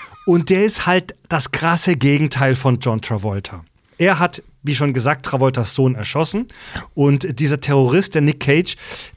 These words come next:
der ist moralisch durch und durch verkommen, ein skrupelloser Verbrecher, ein Schwein. Und im Gegensatz zu John Travolta ist er fast schon krankhaft selbst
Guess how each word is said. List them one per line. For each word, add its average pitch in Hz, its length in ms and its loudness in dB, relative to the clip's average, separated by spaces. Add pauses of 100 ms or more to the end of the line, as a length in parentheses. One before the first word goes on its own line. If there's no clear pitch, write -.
der 160 160 2
ist 143 200 -4 (200)
moralisch 147 840 0
durch 190 300 -4
und 147 260 -2
durch 185 280 -2
verkommen, 185 800 0 (320)
ein 151 220 2
skrupelloser 170 1160 0
Verbrecher, 160 580 -2
ein 131 200 -2
Schwein. 123 720 0 (840)
Und - 380 2 (160)
im 165 160 2
Gegensatz 208 540 2
zu 170 120 0
John 156 240 0
Travolta 143 440 2
ist - 180 -2
er 156 80 0
fast - 300 -4
schon 151 180 -4
krankhaft 214 680 -2
selbst - 640 0